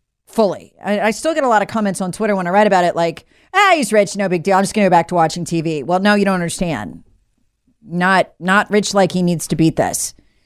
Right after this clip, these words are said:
Um, it's just, uh,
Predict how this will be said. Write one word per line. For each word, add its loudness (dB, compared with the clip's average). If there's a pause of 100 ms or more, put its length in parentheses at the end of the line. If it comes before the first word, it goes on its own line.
(1300)
Um, 0 (240)
it's -4
just, 0
uh, 2